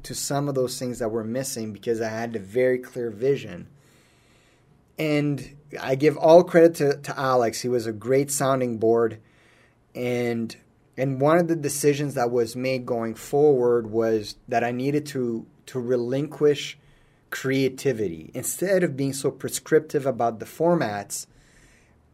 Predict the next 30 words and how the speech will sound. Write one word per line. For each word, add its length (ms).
we 360
would 560
let 500
the 80
city 340
champions, 1080
instead, 340
instead 300
of 240
having 380
a 60
hard 640
sort 200
of, 160
"Here's 400
how 140
we're 80
gonna 180
do 220
things," 480
let 260
the 80
city 260
champions 720
take 300
some 200
very 300
basic 500
sort 280
of 160